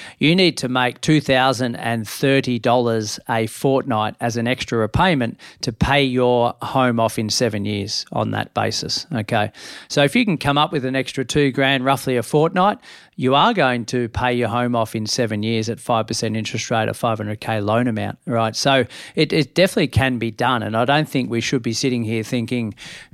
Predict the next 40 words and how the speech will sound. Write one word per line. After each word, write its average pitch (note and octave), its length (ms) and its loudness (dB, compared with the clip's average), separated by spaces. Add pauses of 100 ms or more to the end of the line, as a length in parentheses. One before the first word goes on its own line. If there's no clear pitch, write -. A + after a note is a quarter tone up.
(300)
"Oh, B2+ 220 0
I'm C3 80 0
going B2+ 220 2
to A#2+ 40 -4
take B2 220 -2
thirty B2+ 320 0
years A#2 240 -2
to A#2+ 100 -8
pay D3 220 2
off C#3+ 160 2
this - 220 -6
thing." G#2 300 -6
We B2+ 100 -2
want C3 180 0
to A2+ 60 -2
pay C3 340 -4
off A#2+ 320 -4 (200)
much C#3+ 340 -2
quicker F3 300 0
than A2 200 -2
that A2 220 -2
so B2 180 -2
we A2+ 120 0
can, G#2 280 -6 (400)
uh, A2+ 380 0
have B2 260 0
a, A#2 140 0
have B2 220 0
lifestyle A#2+ 500 2
choices B2+ 600 0
and, A2+ 260 -2
and A2 440 -4
work B2+ 300 0
towards, A#2 560 -2
um, A2 400 -2 (260)
retirement, C3+ 600 2
if B2 80 -4
that's B2+ 200 0
what C3 120 0
you A#2+ 180 -2